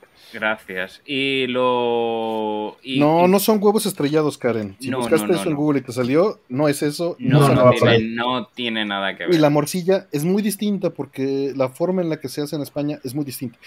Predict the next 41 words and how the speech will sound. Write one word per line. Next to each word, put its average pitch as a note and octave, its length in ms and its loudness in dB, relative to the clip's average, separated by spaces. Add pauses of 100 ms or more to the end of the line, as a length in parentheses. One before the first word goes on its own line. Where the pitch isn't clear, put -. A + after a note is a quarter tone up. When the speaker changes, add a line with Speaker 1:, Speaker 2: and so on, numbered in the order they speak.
(120)
Speaker 2:
Me C#3 140 2
gusta A3 640 -2
la D3 140 0
rellena C#3 340 -2
de C#3+ 80 0
México, C3+ 440 -6 (560)
pero B2+ 580 4
es, C3 160 -4
es C#3 220 -6
muy D3+ 160 0
distinta D#3+ 280 -2
porque D3 180 -8
se D3 80 0
hace C#3+ 220 -4
con, A#2+ 360 -4 (500)
con A2+ 220 -4
arroz D3 640 4
o A#2 120 -4
se - 160 -2
hace B2+ 380 0
con, A2+ 400 -4
Speaker 1:
Con G#2+ 100 -4
Speaker 2:
eh, G#2+ 40 -4
Speaker 1:
cebolla B2+ 380 0
Speaker 2:
papa D3 180 4
Speaker 1:
también. C#3+ 300 0 (220)
Speaker 2:
o B2+ 120 -4
con A#2+ 180 -2
cebolla. C#3 580 0 (160)
Speaker 1:
Ujú. G#2 300 -12 (680)
Speaker 2:
Y, D#3+ 40 -4
y D3+ 40 0
la C#3 120 0
consistencia C3+ 580 -2
es, B2+ 140 -6 (280)
es - 140 -8
muy C3 140 0
distinta. A2+ 340 -8
Sí, F#3+ 220 0
es F#3 120 4
grasosa, F3 540 -4